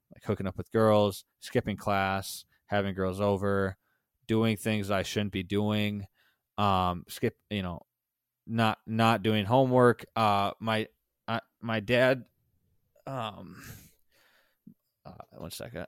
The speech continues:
My dad actually got a call from one of my teachers that during class, um,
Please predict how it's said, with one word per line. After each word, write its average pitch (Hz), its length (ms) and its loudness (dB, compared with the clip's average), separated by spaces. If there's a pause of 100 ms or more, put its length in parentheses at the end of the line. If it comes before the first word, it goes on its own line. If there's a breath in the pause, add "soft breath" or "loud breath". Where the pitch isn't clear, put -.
My 123 240 2
dad 123 640 4 (320)
actually 123 320 0
got 117 120 2
a 104 40 -2
call 113 340 0
from 113 160 -4
one 110 140 -2
of 104 60 -4
my 95 140 -4
teachers 131 720 -2 (800 soft breath)
that 107 200 0
during 113 280 2
class, 113 920 0 (300 soft breath)
um, 175 560 -2